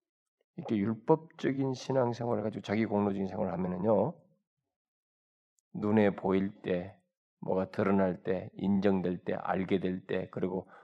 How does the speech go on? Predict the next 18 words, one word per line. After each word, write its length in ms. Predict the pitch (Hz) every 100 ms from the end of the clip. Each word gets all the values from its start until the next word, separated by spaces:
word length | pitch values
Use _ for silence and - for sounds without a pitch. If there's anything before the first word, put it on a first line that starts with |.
| _
공로로 600 | - 101 110 107 101 90
여겨질 600 | 95 92 101 104 95 -
때에 440 | 101 92 98 131 -
집중도가 680 | - - - 107 98 90
나타나지, 840 | 85 80 90 82 78 110 85 117 190 _ _ _ _ _ _ _ _ _ _ _ _ _ _ _ _ _ _ -
눈에 220 | 95 92
보이지 380 | 92 90 90 92
않고 260 | 92 -
뭐 140 | 90 87
하지 220 | 92 92
않고 220 | 90 -
이렇게 200 | 92 101
할 180 | 101 -
때는 400 | 101 120 117 - _ _ -
집중도가 520 | - - 113 104 -
잘 140 | 113
안 120 | 113 113
나타나요. 340 | - 127